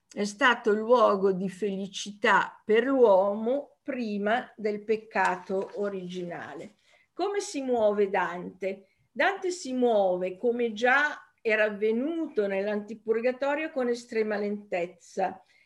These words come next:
perché ciò che vuole cogliere è proprio la novità e la bellezza nel luogo. E quindi il primo aggettivo già lo denota, vago già di cercare dentro e intorno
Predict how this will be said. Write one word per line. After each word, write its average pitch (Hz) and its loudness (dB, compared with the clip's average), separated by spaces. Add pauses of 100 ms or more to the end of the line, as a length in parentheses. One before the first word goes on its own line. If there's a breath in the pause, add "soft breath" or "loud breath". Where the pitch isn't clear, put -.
(340 soft breath)
perché 311 0 (280)
ciò - 0 (320)
che 226 2
vuole 285 -2
cogliere 226 0
è 233 -6
proprio 254 -2
la 233 4
novità 247 -2
e 302 2
la 247 0
bellezza 202 0
nel 190 -4 (320)
luogo. 180 -4 (260 loud breath)
E - -12
quindi 294 0
il 220 -8
primo 277 -2
aggettivo 294 -4
già 240 2
lo 220 2
denota, 202 0
vago 254 0
già 277 2
di 269 -8
cercare 190 0
dentro 220 2
e 262 0
intorno 285 2